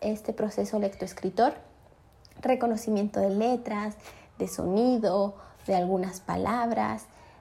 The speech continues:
alguna palabra que puedan escribir, eh, reconocimiento de vocales,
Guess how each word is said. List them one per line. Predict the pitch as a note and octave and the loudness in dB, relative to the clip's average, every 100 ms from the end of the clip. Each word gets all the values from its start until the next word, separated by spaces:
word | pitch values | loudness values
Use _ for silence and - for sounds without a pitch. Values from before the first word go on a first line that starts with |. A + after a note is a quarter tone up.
| - | -8
alguna | - G3 G3 A3 A3+ A3+ A3 G#3 | -2 0 4 4 4 4 2 0
palabra | F#3+ F#3+ G3 F#3+ | 0 0 -2 -4
que | A3+ | -6
puedan | - F#3+ G3 F#3+ | -4 -4 -4 -6
escribir, | F3+ - E3+ F3+ A#3+ C4 B3+ A#3+ A#3+ - - - - - | -10 -8 -4 0 2 2 2 0 -4 -18 -20 -20 -12 -4
eh, | F#3 F3+ F#3+ | -2 -2 -2
reconocimiento | G3 A3 G#3+ G3 G3 F#3+ F#3 | 2 2 2 2 0 0 -2
de | F3 | 0
vocales, | F3+ - A#3 A#3+ A#3 A3 G#3+ G#3+ | -2 0 2 4 2 2 0 -2